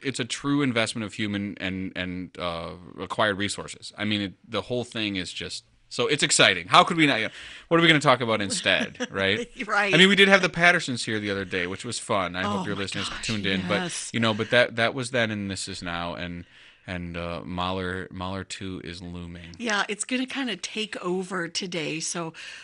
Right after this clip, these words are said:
Speaker 2: hope you're ready to have a nice, uh, discussion as Jacob sort of breaks down some things about the Mahler second. Yeah, I mean, this is going to close out the symphony's two thousand fifteen, two thousand sixteen season.
Speaker 1: Yes.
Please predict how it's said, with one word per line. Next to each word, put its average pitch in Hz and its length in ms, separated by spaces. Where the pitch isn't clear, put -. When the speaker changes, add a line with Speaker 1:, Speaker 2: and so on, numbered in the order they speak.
Speaker 2:
hope 240 200
you're 240 140
ready 214 320
to 214 300
have 185 200
a 180 60
nice, 180 440
uh, 165 120
discussion 220 800
as 175 160
Jacob 208 320
sort 202 180
of 170 120
breaks 202 340
down 175 320
some 175 220
things 185 280
about 180 280
the 165 80
Mahler 165 340
second. 180 460
Yeah, 220 240
I 233 40
mean, 214 260
this 311 260
is 269 240
going 220 260
to 220 60
close 214 380
out 170 220
the 185 80
symphony's 165 760
two 202 120
thousand 175 320
fifteen, 180 340
two 190 120
thousand 160 340
sixteen 170 500
season. 170 600
Speaker 1:
Yes. 98 220